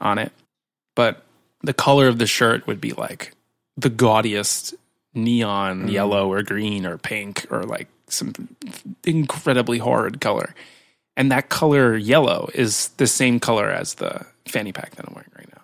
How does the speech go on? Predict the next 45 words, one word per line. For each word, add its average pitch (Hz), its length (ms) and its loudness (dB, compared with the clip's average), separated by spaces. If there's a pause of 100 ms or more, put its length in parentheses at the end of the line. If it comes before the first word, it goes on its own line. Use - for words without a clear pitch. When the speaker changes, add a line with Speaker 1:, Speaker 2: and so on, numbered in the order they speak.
(760)
Speaker 1:
which 127 120 0
I'm 131 80 4
actually 135 220 2
gonna 113 100 2
take 113 200 -4
off - 160 -4
'cause 120 180 -8
it's - 100 -8
a 110 60 -4
little, 113 320 -4 (400)
it's - 140 -10
a - 40 -4
little 101 120 -2
Speaker 2:
A - 40 -6
little 110 180 -2
Speaker 1:
tight. - 40 -16
Speaker 2:
tight. - 100 -14
Speaker 1:
Yeah, - 140 0
it's 113 80 -4
a 123 40 -8
little 117 200 -4
tight. - 800 -2
Speaker 2:
<laughs> - 240 -16
Speaker 1:
We 139 80 -2
just 127 120 2
Speaker 2:
Well, 165 100 6
Speaker 1:
ate 160 40 6
Speaker 2:
I - 20 4
Speaker 1:
some 131 140 2
burritos, 123 360 4
so 113 220 0
I'm 113 220 -8
Speaker 2:
That's 135 200 -2
true. 131 200 2
We 123 120 4
did 123 180 0
just 117 180 -4
eat 113 120 -2
some 107 140 -4
burritos. 98 540 -6 (220)
Speaker 1:
Uh, 117 280 -10 (640)
Speaker 2:
They - 140 4
were 220 60 6
good. 165 300 4
Speaker 1:
<laughs> - 60 -14